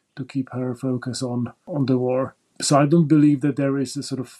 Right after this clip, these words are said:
you know, five-dimensional chess strategy behind this. I think it's one of those instances which we've seen in the past where Putin just tries different things, pulls different threads and, and sees what works.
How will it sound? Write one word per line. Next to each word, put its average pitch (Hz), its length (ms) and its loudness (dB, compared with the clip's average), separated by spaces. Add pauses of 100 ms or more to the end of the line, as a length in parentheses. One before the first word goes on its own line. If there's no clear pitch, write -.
you 143 100 -2
know, 131 100 -6
five-dimensional 131 1400 0
chess 131 540 -4 (300)
strategy 131 840 -2 (200)
behind 139 420 2
this. 135 320 0 (720)
I 131 120 -8
think 131 240 -2
it's 123 100 -4
one 131 180 2
of 117 140 -2
those 135 260 0
instances 135 840 -2 (400)
which 131 200 -8
we've 127 140 -2
seen 170 220 4
in 147 80 6
the 131 80 2
past 127 420 -6
where 123 380 -4 (260)
Putin 127 280 -6
just - 200 -6
tries 127 380 2
different 135 380 0
things, 165 420 2 (640)
pulls 135 260 0
different 131 400 -2
threads 131 360 2
and, 131 180 0
and 135 180 -6
sees 127 280 -2
what 131 160 -6 (340)
works. 135 520 0